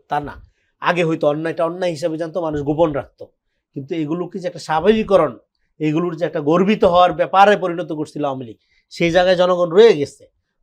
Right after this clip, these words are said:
ফলে জনগণের মধ্যে একটা কালেকটিভ কনসাসনেস তৈরি করতে হবে,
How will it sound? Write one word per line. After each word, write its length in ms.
ফলে 160
জনগণের 560
মধ্যে 320
একটা 360
কালেকটিভ 540
কনসাসনেস 560
তৈরি 200
করতে 240
হবে, 220